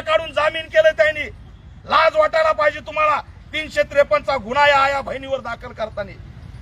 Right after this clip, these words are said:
गुन्हा केला जातो तीनशे त्रेपन्न. नक्षलवादी, आतंकवादी, नक्षलवादी, आतंकवादीच त्या बीडमध्ये आज पंच्याऐंशी महिलांना तुम्ही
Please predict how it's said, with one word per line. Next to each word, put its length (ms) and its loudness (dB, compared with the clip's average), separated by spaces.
गुन्हा 220 4
केला 280 0
जातो 280 -4
तीनशे 360 -4
त्रेपन्न. 420 2
नक्षलवादी, 600 2
आतंकवादी, 760 0
नक्षलवादी, 500 4
आतंकवादीच 580 0
त्या 220 -4
बीडमध्ये 420 2
आज 260 2
पंच्याऐंशी 600 -4
महिलांना 420 -2
तुम्ही 320 -10